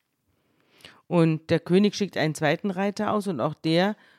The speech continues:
kommt zu Jehu und sagt, "Der König lässt dich fragen, bist du in friedlicher Absicht da?" Und der Jehu antwortet wieder, "Was geht's dich an? Reih dich hinter mir ein."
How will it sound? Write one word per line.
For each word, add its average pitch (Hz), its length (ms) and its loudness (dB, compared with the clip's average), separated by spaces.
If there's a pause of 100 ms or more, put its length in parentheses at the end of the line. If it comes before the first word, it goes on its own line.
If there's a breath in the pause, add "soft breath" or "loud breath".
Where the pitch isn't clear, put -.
kommt 190 360 0
zu 175 120 -4
Jehu 190 500 0
und 185 160 -2
sagt, 175 240 -2
"Der 170 80 -2
König 196 320 2
lässt 185 240 -2
dich 180 140 -10
fragen, 180 480 0
bist 196 180 -2
du 208 60 0
in 185 140 2
friedlicher 185 460 -2
Absicht - 440 -4
da?" 233 260 2 (380 soft breath)
Und 196 160 2
der 190 100 6
Jehu 208 220 4
antwortet 202 600 0
wieder, 180 300 0
"Was 160 220 -4
geht's - 260 -6
dich 202 220 -4
an? 147 160 0
Reih 147 200 2
dich 170 180 -6
hinter 185 320 -4
mir 180 220 0
ein." 139 300 -4